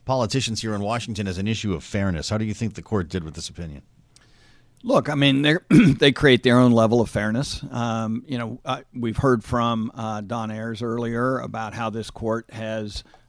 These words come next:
Speaker 2: um, sort of balanced some of their opinions, uh, you know, that, uh, uh, have surprised people, including Biden saying that this court is different. I mean, I think everybody is coming to that conclusion after this week's activities. So
Speaker 1: Yeah.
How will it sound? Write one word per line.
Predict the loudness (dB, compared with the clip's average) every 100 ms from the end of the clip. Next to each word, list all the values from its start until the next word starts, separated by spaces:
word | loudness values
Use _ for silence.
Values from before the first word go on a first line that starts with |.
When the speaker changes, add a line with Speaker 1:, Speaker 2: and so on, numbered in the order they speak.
| -12
Speaker 2:
um, | -8 -6 -8 -6
sort | -2 -2
of | -4 -12
balanced | -12 -8 -8 -8
some | -4 -2
of | -2
their | -2
opinions, | -4 -4 -4 -4 -6 -10 -14
uh, | -12 -10 -8 -10 -12 -12
you | -10
know, | -10 -10
that, | -10 -10 -8
uh, | -8 -8 -10 -12 -12
uh, | -10
have | -6 -6 -6
surprised | -2 2 2 2
people, | -2 0 0
including | 0 2 2 2 0
Biden | -2 -2 -4 -4
saying | -4 -4 -4 -4
that | -6 -8
this | -8 -6
court | -6 -4 -6
is | -8
different. | -10 -8 -6 -4
I |
mean, | -2 -4 -6 -16 -20 -18
I | -6
think | -4 0
everybody | 0 0 -2 -2
is | -4 -4
coming | -4 -2
to | -2
that | -6
conclusion | -6 -6 -2 -2 -2 -6
after | -8 -10
this | -10 -10 -10
week's | -10 -8
activities. | -10 -8 -8 -8 -10 -6
So | -2
Speaker 1:
Yeah. | 0